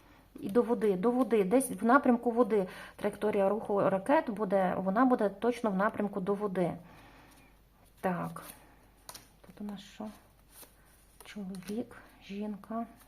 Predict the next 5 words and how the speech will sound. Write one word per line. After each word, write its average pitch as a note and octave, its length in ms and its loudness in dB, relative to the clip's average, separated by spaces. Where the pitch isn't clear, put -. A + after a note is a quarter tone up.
село G3 400 -2
якесь, F3+ 680 -8
та? G#3+ 260 -10
І G3+ 80 -10
конфлікт. G3 720 -4